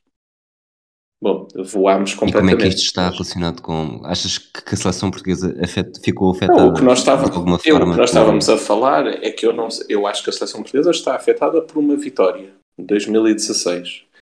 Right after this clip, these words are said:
Speaker 1: E o que eu acho é que a Argentina, se só tivesse ganho setenta e oito e se oitenta e seis tivesse sido um rotundo falhanço, então aí, muito provavelmente, a Argentina,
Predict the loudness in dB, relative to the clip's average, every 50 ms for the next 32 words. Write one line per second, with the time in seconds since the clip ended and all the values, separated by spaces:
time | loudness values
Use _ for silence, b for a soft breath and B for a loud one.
0 | _ -8 -4 -4 -2 -2 -2 0 0 0 2 0 0 -2 -2 -2 -2 -2 -2 -4
1 | -4 -4 -4 -6 -6 -6 -6 -4 -2 -2 -2 -2 -2 -4 -4 -6 -8 -10 -10 -6
2 | -4 -4 -2 -2 -2 0 0 0 0 0 0 0 0 0 0 -2 -2 0 0 0
3 | -2 -2 -4 -4 -4 -2 -2 -4 -2 -2 -4 -4 -2 -2 -2 -2 -4 -6 -10 -12
4 | -14 -12 -8 -8 -6 -4 0 0 0 0 0 0 0 0 0 -2 -2 -4 -2 0
5 | 2 2 2 2 0 -2 -4 -2 0 0 -2 -2 -2 -4 -4 -4 -4 -6 -8 -12
6 | -6 -2 -2 -2 -2 -2 0 0 0 2 2 0 -2 -2 -6 -10 -14 -18 -20 _
7 | _ _ _ _ _ _ _ _ _ _ _ _ _ _ _ _ _ _ _ _
8 | _ _ _ -4 -2 -2 -4 -2 0 2 2 2 2 0 -2 -2 -4 -4 -4 -4
9 | -4 -6 -8 -10 -12 -10 -8 -6 -4 -4 -4 -6 -8 -10 -10 -6 -4 -4 -2 -2
10 | -4 -4 -4 -4 -6 -6 -4 -4 -4 -2 -4 -4 -6 -8 -10 -12 -14 -10 -8 -8
11 | -6 -6 -8 -10 -12 -12 -14